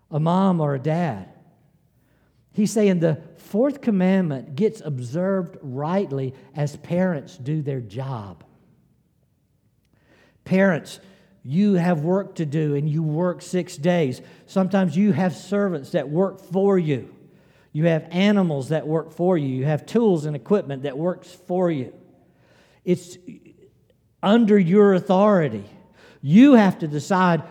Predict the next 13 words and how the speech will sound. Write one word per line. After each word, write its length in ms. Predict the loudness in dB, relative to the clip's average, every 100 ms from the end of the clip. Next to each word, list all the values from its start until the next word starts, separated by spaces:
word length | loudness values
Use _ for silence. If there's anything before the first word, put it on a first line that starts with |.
| -8
when 340 | 2 4 6
those 260 | 8 6 6
things 320 | 0 0 0
don't 340 | 4 4 4
work. 460 | 2 4 4 -2 -14 -20 _ _ _ _ _ _ _ _ _ _ _ _ _ _ -2
I 100 | 2
want 300 | 6 4 4
you 80 |
to 60 | 0
decide 640 | -2 -2 0 2 0 0 -4
as 240 | 0 2 4
a 80 | 2
parent 480 | 0 -2 0 -2